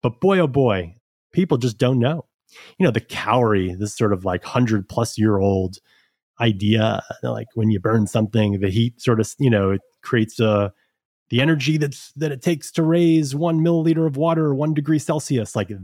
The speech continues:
that's the center of metabolic health, the calorie, like, calories in, calories out. A donut is the same as a steak. Like, come on. So there's all this stuff out there that's just wrong.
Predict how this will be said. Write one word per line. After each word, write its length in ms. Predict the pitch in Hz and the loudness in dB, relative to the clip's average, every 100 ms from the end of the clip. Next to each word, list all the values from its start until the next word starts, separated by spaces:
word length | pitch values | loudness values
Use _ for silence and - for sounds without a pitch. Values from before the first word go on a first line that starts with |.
| 90 | -10
that's 480 | 95 107 131 185 - | -2 0 0 -2 -6
the 100 | 117 | -6
center 480 | - 120 113 151 185 | -4 -2 2 2 2
of 220 | 147 104 104 - | 0 -2 -12 -6
metabolic 540 | 113 131 123 123 110 | -2 0 0 0 -2
health, 240 | 110 160 - | 0 0 -2
the 60 | 117 | -8
calorie, 580 | - 104 117 156 190 214 | -6 -4 0 2 2 2
like, 340 | 123 107 - - _ - | 2 0 -6 -20 _ -10
calories 360 | 107 123 160 | -8 -2 0
in, 100 | 175 | 0
calories 420 | 170 175 175 180 180 | 0 0 2 0 0
out. 300 | 185 160 - 120 | -2 -4 -4 -6
A 60 | |
donut 440 | 110 101 127 160 156 | -4 0 2 2 2
is 100 | 117 | 0
the 60 | |
same 260 | - 123 135 | -2 0 0
as 60 | |
a 40 | 110 | 0
steak. 460 | - 127 147 165 | -4 -2 -2 0
Like, 280 | 120 104 - _ _ _ _ _ | -4 -6 -10 _ _ _ _ _
come 140 | - | -8
on. 120 | 87 - _ _ _ - _ | -8 -12 _ _ _ -20 _
So 120 | 175 | 0
there's 180 | 175 170 | 2 4
all 260 | 180 220 | 4 4
this 160 | 208 151 | 2 0
stuff 320 | - 156 151 | 0 0 2
out 220 | 123 107 | 2 0
there 180 | 110 113 | 0 0
that's 240 | 107 98 - | 0 -4 -6
just 440 | 104 131 156 - | -2 2 2 -2
wrong. 680 | 95 98 101 143 98 101 123 | -8 -4 0 0 0 -6 -12